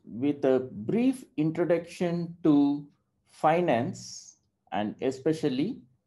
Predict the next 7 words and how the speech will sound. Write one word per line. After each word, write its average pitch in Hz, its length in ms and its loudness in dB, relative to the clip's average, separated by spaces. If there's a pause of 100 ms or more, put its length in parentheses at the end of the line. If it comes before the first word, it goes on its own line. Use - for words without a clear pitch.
(400)
the 110 300 -6
investments 196 1000 2 (1120)
and 113 360 -2 (460)
how 190 400 2
the 160 100 4
derivative 139 760 2 (260)
works. - 640 -2